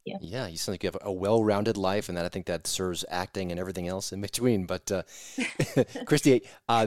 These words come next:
Speaker 2: thank you for joining the show and, and being such a, uh,
Speaker 1: Thank
Speaker 2: a great
Speaker 1: you.
Speaker 2: follow on Twitter, by the way. You're at Christy Swanson X O. It's smart, it's
Speaker 1: Mm-hmm.
Speaker 2: sassy, and you don't have that anger that some people <laughs> have. So I appreciate that,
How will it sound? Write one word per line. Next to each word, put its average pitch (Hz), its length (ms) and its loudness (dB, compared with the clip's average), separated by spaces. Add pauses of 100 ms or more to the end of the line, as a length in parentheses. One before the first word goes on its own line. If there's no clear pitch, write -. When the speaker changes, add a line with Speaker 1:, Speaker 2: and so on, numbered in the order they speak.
Speaker 2:
thank 131 160 6
you 131 80 4
for 123 80 2
joining 123 300 6
the 107 80 4
show 90 440 2
and, 92 240 -4
and 87 200 -8
being 90 200 -2
such 90 220 -6
a, 80 180 -4
uh, 80 120 -2
Speaker 1:
Thank - 200 -4
Speaker 2:
a 131 60 0
great 175 260 6
Speaker 1:
you. 180 60 -6
Speaker 2:
follow 156 320 8
on 120 100 6
Twitter, 110 260 4
by 92 120 2
the 82 100 -4
way. 73 140 -2
You're 87 160 -2
at 92 160 -2
Christy 117 320 -2
Swanson 101 500 0
X 98 300 -2
O. 98 320 0 (460)
It's 85 180 -4
smart, 101 380 2
it's 92 140 -2
Speaker 1:
Mm-hmm. 98 100 0
Speaker 2:
sassy, 92 420 0
and 87 240 -6
you 107 100 -4
don't 110 120 2
have 101 140 0
that 95 200 0
anger 98 280 -2
that 87 160 -2
some 98 220 -2
people - 280 6
<laughs> - 80 -2
have. - 200 0
So 101 240 4 (380)
I 104 40 2
appreciate 104 420 2
that, 87 180 2